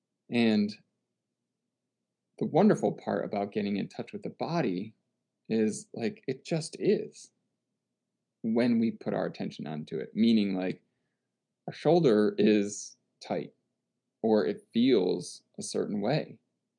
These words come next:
Like, I can just pay attention to that. I might have a story about why it's feeling that way and how it shouldn't feel that way. Yeah, I can look at that too.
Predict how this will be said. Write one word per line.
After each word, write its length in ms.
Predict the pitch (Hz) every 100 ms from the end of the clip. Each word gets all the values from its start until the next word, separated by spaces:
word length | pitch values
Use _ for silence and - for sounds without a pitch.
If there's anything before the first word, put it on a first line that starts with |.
| _ _ _ _
Like, 220 | 110 78 _ -
I 60 | 117
can 160 | 127
just 200 | 135 -
pay 200 | - 117
attention 460 | 113 - 120 - 107
to 80 | 80
that. 280 | - - _ _ _ _ _ _ -
I 140 | 120
might 240 | 113 127 127
have 160 | 123
a 60 | 110
story 460 | - 131 165 170
about 320 | 110 98 92 80
why 200 | 98 85
it's 180 | 87
feeling 280 | - 95 90
that 180 | 92 92
way 200 | 110 135
and 120 | 139
how 160 | 127 120
it 100 | -
shouldn't 460 | - - - 98
feel 140 | - 110
that 180 | 117 120
way. 380 | 120 127 131 135 _ _ _ _
Yeah, 320 | 113 139 156 - _ _
I 80 | 127
can 220 | 123 127
look 140 | 127 -
at 100 | -
that 260 | 95 87
too. 260 | - -